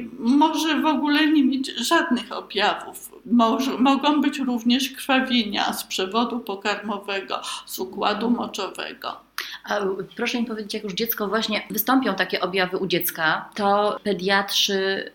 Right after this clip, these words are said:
Speaker 2: łączą to z wystąpieniem właśnie, że to jest, y, na skutek, y, konfliktu płytkowego, czy potrafią to rozpoznać, zdiagnozować?
Speaker 1: Tak.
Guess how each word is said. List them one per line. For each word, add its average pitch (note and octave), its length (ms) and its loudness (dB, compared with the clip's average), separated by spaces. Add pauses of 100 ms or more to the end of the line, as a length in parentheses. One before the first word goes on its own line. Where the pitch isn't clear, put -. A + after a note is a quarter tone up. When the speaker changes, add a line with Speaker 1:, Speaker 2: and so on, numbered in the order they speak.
Speaker 2:
łączą F#3 580 2
to E3+ 240 -4
z F3 180 -4
wystąpieniem F3 880 -2
właśnie, F3 440 -4
że F3+ 80 -2
to F3+ 100 -2
jest, F3+ 240 -4
y, F3 340 -2
na F3+ 140 0
skutek, F3 640 -2
y, E3+ 240 -6
konfliktu E3+ 540 -6
płytkowego, F#3 920 -4
czy A#3 200 0
potrafią G#3+ 500 -2
to G#3+ 80 0
rozpoznać, G3+ 760 0
zdiagnozować? F#3+ 920 0
Speaker 1:
Tak. - 120 -20